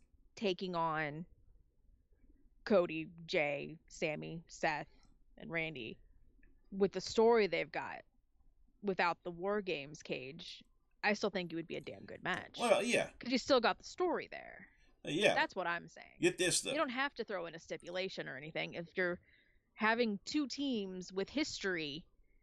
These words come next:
Speaker 1: that aren't just completely random battle,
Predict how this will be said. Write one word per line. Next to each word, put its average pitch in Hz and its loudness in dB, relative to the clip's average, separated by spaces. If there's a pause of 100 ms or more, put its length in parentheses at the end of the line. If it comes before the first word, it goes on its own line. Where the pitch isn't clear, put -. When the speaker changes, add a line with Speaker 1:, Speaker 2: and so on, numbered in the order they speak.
(120)
Speaker 1:
that 208 4
aren't 208 4
just 220 2
completely 202 2
random 180 2 (1300)
battle, 185 2